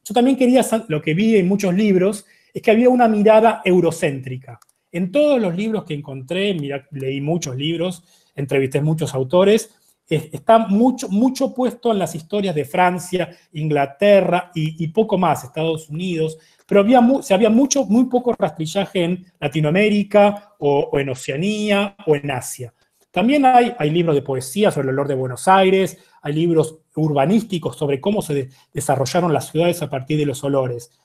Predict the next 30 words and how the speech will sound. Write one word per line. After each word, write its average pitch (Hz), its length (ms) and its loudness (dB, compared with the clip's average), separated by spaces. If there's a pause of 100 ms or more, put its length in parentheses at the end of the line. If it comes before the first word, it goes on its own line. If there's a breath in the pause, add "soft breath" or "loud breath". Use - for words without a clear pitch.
(260 soft breath)
Entonces 262 420 2
ahí 247 200 4
empecé 208 640 2
primero 233 400 2
a, 156 120 -2
a 151 200 -2
pensar 240 640 2
qué 254 120 0
libro 240 360 2
quiero 220 240 2
hacer. 139 420 -4 (240)
Y 240 60 -8
esto, 247 240 0
esto 247 140 2
es - 100 -4
algo 240 200 4
que 175 100 0
ustedes 214 240 0
lo 208 120 0
pueden 214 240 0
aplicar 180 360 0
en, 185 280 -2 (120)
en 156 80 -8
sus 170 140 -4
propias 214 360 2
investigaciones 165 560 0
presentes 190 560 -2
o 160 80 -4
futuras. 143 640 -4 (460 soft breath)
Primero, 320 460 4